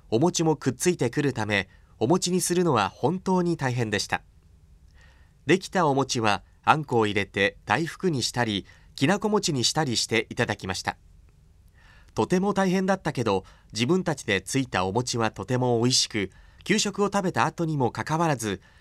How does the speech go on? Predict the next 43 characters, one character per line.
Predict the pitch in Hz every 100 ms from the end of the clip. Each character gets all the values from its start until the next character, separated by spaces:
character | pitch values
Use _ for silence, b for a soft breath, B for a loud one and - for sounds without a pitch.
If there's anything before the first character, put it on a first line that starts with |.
| b
大 | - 135
福 | 156 - 147
二 | 147
個 | 190 190
と | 127 107 - -
よ | 107
も | 143
ぎ | 196
餅 | 202 185 - 95
三 | - 170 190
個 | -
を | 107 - -
ペ | 110
ロ | 156
リ | 214
と | - 117 -
平 | 117 113
ら | 113
げ | 101
た | 90
子 | 104
も | 120
い | 120
ま | 101
し | -
た。 | - - _ - - - - - - b b b b b b b
清 | 131 180
沢 | 202 190
小 | 196
学 | 190 185
校 | - 160
か | 170
ら | 147
お | 110
伝 | - 101
え |
し | -
ま | 92
し | -
た。 | - - - - - b b b b b b b - - - - - - - - _ b b b b b b b -
続 | 117 143
い | 160
て、 | 143 -